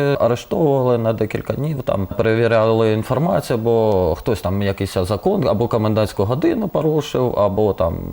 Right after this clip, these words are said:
чи був, може, не трив-, не в тверезому стані, бо були такі. І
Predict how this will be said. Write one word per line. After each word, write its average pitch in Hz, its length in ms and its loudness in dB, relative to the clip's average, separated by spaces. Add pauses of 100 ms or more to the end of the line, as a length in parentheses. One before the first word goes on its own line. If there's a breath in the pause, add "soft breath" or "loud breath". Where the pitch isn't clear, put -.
(360)
чи 127 100 -4
був, 110 200 0
може, 101 320 0
не 104 180 0
трив-, 107 360 2
не 107 120 0
в 104 60 -2
тверезому 98 640 0
стані, 160 420 -4
бо 101 160 0
були 107 240 0
такі. - 320 -6 (840 loud breath)
І 107 800 0